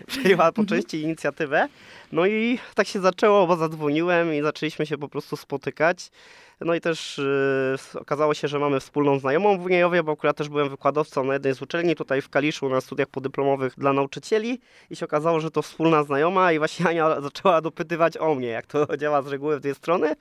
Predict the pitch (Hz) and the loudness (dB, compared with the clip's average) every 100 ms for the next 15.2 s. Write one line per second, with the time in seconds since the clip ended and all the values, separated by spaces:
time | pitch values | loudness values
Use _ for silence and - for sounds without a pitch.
0 | - - - 180 190 - 175 175 196 190 | -12 -20 -6 -4 -4 -4 -4 0 4 4
1 | 160 151 151 147 147 139 135 139 139 139 | 4 0 -2 -2 -2 -2 -4 -6 -10 -6
2 | 131 139 180 - 143 135 139 156 147 135 | -4 -2 -4 -2 -2 -2 0 0 2 0
3 | 135 135 147 135 - 135 143 135 131 135 | -2 -2 -2 -2 -4 -6 -4 -4 -4 -6
4 | 135 143 156 240 294 _ _ _ _ - | -4 2 4 4 2 _ _ _ _ -2
5 | 160 160 175 180 185 196 160 147 147 151 | 2 2 0 0 0 2 2 0 -2 -6
6 | 156 160 175 160 - 139 135 156 202 208 | -4 -4 -4 -6 -6 -8 -4 -2 0 -2
7 | 214 208 226 160 151 - 123 120 - - | -4 0 2 4 2 0 -2 -2 -8 -20
8 | - 160 180 - 220 208 180 - 175 208 | -4 0 0 -2 0 2 2 -2 -2 0
9 | 175 170 196 190 202 208 - - - 151 | 0 0 2 4 4 2 -6 -20 -4 2
10 | 156 - 185 180 - 185 - 196 190 180 | 2 0 0 0 2 0 2 2 4 2
11 | 196 - 190 180 180 180 202 185 160 143 | 0 2 2 2 2 2 4 2 4 2
12 | 143 143 160 160 165 160 160 - 156 - | 2 0 -2 -2 -2 -2 -4 -6 -6 -4
13 | 151 165 165 160 147 151 151 - - - | -2 2 6 6 4 6 4 2 -10 -2
14 | 143 160 156 143 143 143 139 139 135 - | 2 4 6 4 4 4 6 6 6 4
15 | 139 | 2